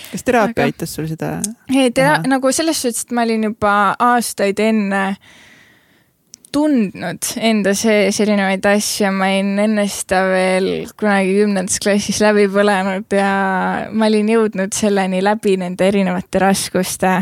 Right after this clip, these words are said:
Speaker 2: See on see, mis kõik on mind tänaseks hetkeks siia toon nagu, et ma olen sellest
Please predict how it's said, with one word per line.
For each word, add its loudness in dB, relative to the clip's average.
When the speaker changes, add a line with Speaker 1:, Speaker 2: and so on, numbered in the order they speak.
Speaker 2:
See 0
on 6
see, 2
mis 0
kõik 0
on 2
mind 0
tänaseks -2
hetkeks -6
siia -4
toon -2
nagu, -2
et -6
ma -2
olen -2
sellest -4